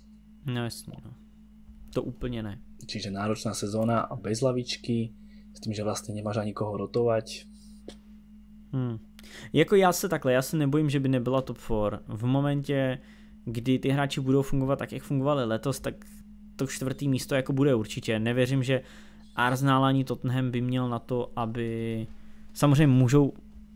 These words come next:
Speaker 1: takhle, není konec přestupáku, může z toho ještě hrozně, hrozně moc změnit, jo. Ale upřímně jako nevěřím tomu, že by Tottenham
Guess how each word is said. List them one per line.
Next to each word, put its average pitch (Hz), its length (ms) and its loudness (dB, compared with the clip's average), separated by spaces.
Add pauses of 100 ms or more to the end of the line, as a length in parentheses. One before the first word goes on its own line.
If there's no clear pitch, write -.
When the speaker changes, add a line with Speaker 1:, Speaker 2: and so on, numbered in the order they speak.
(160)
Speaker 1:
takhle, 110 300 -2
není 127 200 4
konec 139 240 4
přestupáku, 131 560 0
může 113 240 0
z - 100 -6
toho 117 140 2
ještě 120 220 0
hrozně, 113 480 -2
hrozně 117 300 -2
moc 110 160 -2
změnit, 113 400 0
jo. 98 180 0 (520)
Ale 127 340 2
upřímně 127 380 2
jako 123 160 0
nevěřím 127 400 2
tomu, 123 220 -2
že 123 100 -4
by 120 380 -4
Tottenham 120 760 -4